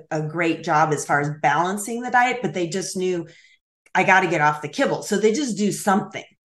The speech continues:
until we have our consult, and then we talk about, you know, uh, how to balance the diet and other things. Um, but the dogs do a turnaround in just a couple weeks, even if they're not on a ideally balanced diet,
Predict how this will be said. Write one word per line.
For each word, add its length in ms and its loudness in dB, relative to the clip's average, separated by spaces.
until 540 -2
we 120 2
have 200 2
our 180 0
consult, 580 0
and 100 -4
then 140 -4
we 280 -4
talk 260 -6
about, 540 -4
you 80 -4
know, 340 -2
uh, 100 0
how 180 -6
to 120 -4
balance 420 -4
the 80 -8
diet 380 -2
and 360 -8
other 220 -6
things. 380 -6
Um, 540 0
but 120 0
the 80 0
dogs 340 0
do 160 4
a 60 4
turnaround 800 0
in 100 -4
just 180 -2
a 60 2
couple 400 -2
weeks, 480 -2
even 240 2
if 100 -2
they're 80 2
not 220 2
on 80 0
a 180 -2
ideally 640 -2
balanced 520 -2
diet, 380 0